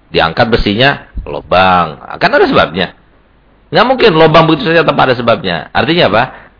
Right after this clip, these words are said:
Segala sesuatu yang tersembunyi, segala sesuatu yang berlubang itu pasti di dalamnya ada sesuatu yang tersembunyi. Apa maksudnya,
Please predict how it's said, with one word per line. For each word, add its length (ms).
Segala 320
sesuatu 400
yang 160
tersembunyi, 880
segala 400
sesuatu 320
yang 320
berlubang 480
itu 160
pasti 320
di 160
dalamnya 320
ada 160
sesuatu 320
yang 160
tersembunyi. 640
Apa 160
maksudnya, 400